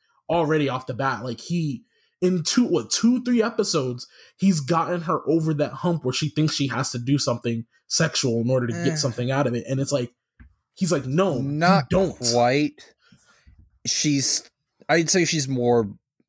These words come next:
Speaker 2: coming around to it.
Speaker 1: Yeah.
Speaker 2: She's on, on the later side of coming to accept it, but she's been doing this for so long and surviving this way. Like, literally surviving, life and death surviving.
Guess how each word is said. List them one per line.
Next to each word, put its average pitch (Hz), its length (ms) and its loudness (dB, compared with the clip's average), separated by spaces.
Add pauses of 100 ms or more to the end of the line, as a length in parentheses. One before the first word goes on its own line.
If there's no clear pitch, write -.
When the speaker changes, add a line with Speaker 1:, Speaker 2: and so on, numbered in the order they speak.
(120)
Speaker 2:
coming 110 340 0
around 90 460 -2
to 76 200 -8
it. 76 140 -8 (480)
Speaker 1:
Yeah. 156 200 4
Speaker 2:
She's 117 160 0
on, 135 320 0 (340)
on 160 140 2
the 143 80 4
later 190 360 4
side 104 400 2
of 95 360 -4 (460)
coming 117 200 -2
to 113 120 2
accept 175 500 0
it, 113 200 -2
but 110 260 0 (720)
she's 151 220 0
been 139 200 0
doing 156 280 4
this 135 160 -2
for 123 120 -2
so 123 320 2
long 120 260 0
and 101 80 -6
surviving 120 560 0
this 101 220 -6
way. 95 420 -2 (880)
Like, 117 140 -4
literally 151 420 2
surviving, 127 400 2
life 123 180 0
and 113 120 -4
death 120 180 2
surviving. 85 560 -6